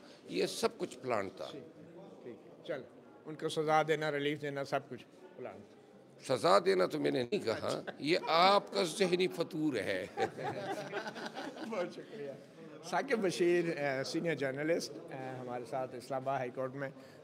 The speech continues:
Speaker 2: साकिब बशीर साहब, आज तो एक नई सुबह है वो, और तकरीबन तमाम मौजूद जजेस आज अपने कमरा अदालत में मौजूद हैं,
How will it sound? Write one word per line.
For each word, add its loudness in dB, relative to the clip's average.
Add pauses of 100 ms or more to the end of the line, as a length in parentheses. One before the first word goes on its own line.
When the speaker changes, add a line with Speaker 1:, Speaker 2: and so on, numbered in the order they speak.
(180)
Speaker 2:
साकिब 0
बशीर 0
साहब, 2
आज 4
तो 2
एक -4
नई 4
सुबह 4
है 2 (640)
वो, -2 (440)
और -2 (420)
तकरीबन -4
तमाम -4
मौजूद -4
जजेस -4
आज 0
अपने -6 (160)
कमरा -2
अदालत -4
में -6
मौजूद -6
हैं, -4